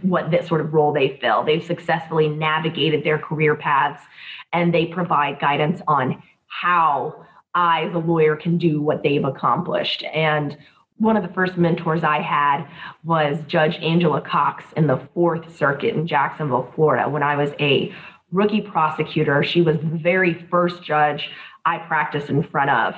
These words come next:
Uh, Judge Cox is an extraordinary jurist who's trailblazing in her own right, a brilliant legal mind, and really the embodiment of the consummate professional and just sort of the ability to balance the role with grace.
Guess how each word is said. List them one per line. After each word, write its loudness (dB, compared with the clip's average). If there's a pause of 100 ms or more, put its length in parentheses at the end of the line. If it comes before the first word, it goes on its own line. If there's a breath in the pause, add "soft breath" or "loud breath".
(120)
Uh, 0 (720 soft breath)
Judge 0
Cox -2
is 2
an 0
extraordinary 0
jurist 0
who's 0
trailblazing 0
in -2
her 0
own -2
right, 0 (420 loud breath)
a 0
brilliant 0
legal 0
mind, 0
and -2
really 2 (120)
the 4
embodiment 0
of 0
the -2
consummate 0
professional -2 (400 loud breath)
and 2
just -2
sort 0
of 0
the 0
ability 2
to 0 (120)
balance 0 (100)
the 2
role 2
with 0
grace. -2